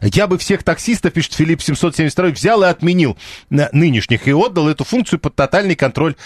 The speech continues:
государства». Ну, в свое время она была как раз под тотальным контролем государства, и мы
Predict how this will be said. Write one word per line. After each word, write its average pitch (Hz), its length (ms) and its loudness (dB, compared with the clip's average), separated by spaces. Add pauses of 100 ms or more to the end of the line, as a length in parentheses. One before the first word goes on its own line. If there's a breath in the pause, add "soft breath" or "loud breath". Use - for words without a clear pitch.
(140 loud breath)
государства». 120 720 -2 (180 loud breath)
Ну, 214 320 0
в - 80 -10
свое 175 340 0
время 202 360 0
она 160 160 2
была 196 180 2
как - 160 -6
раз 135 200 0
под - 220 -4
тотальным 131 440 0
контролем 147 460 0
государства, 190 520 -2
и 147 80 2
мы 214 160 -2